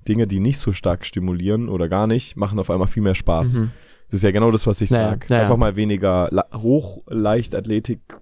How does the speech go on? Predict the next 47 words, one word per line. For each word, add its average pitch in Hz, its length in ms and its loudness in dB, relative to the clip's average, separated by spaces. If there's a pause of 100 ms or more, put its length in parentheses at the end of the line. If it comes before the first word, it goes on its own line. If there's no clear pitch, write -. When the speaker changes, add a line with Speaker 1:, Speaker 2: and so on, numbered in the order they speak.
(180)
Speaker 1:
äh, 98 280 -2
Speaker 2:
Ja, 123 80 4
ja. 117 140 4
Speaker 1:
Profis 113 260 0
angucken, 117 420 -4
dann 104 200 -2
findest 123 320 -4
du 110 60 -4
den 208 240 -4
fl-, - 180 -6
halbwegs 120 420 -4
guten 98 140 -2
Flickflack - 400 0
auf - 140 -4
einmal 85 180 -4
auch - 160 -4
Speaker 2:
Das 87 80 -4
Speaker 1:
wieder 127 80 2
Speaker 2:
Handy 120 200 4
Speaker 1:
gut. 113 60 0
Speaker 2:
mal 110 280 2
zwei 113 200 0
Zimmer 117 240 2
weiter 113 260 2
weglegen 117 480 0
und 113 100 0
mal 110 140 2
zwei 120 180 0
Stunden - 180 -2
nicht 120 80 2
aufs 120 120 0
Handy 117 160 4
Speaker 1:
Ja, 104 80 2
Speaker 2:
schauen. 110 80 4
Speaker 1:
haben 117 60 4
wir 104 120 4
auch 101 40 -2
Speaker 2:
So 117 120 4
Speaker 1:
schon 104 80 2
Speaker 2:
Zeug. 110 220 -4
Speaker 1:
viel 107 240 -2
drüber - 260 -2
Speaker 2:
Ja, 101 140 0
Speaker 1:
geredet. 90 140 -2
Speaker 2:
aber 120 160 2
wie 127 60 2
gesagt, 117 340 0